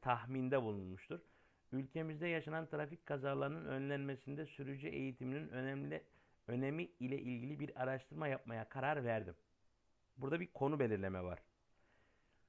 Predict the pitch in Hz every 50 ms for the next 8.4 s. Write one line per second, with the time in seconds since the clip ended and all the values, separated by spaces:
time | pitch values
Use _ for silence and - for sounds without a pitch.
0 | _ _ _ _ - - _ - - - - 135 139 143 151 135 147 208 - -
1 | 160 160 160 165 180 180 170 160 151 143 - 147 143 131 143 143 135 131 139 143
2 | 160 160 151 143 123 131 135 135 135 - - _ - - 127 127 135 131 - 131
3 | 135 135 131 131 131 131 135 139 139 135 127 - - 143 160 151 - - 151 143
4 | 127 131 123 120 131 127 127 127 135 127 123 - - 127 113 107 117 127 156 156
5 | - 156 147 131 123 123 123 139 143 143 143 - - - - 135 127 127 139 151
6 | 143 147 - 123 123 - 127 127 127 123 120 - 147 131 117 113 120 127 131 123
7 | - - - 127 135 143 160 156 - 120 123 123 127 - 101 - - - - -
8 | 107 107 101 110 120 101 82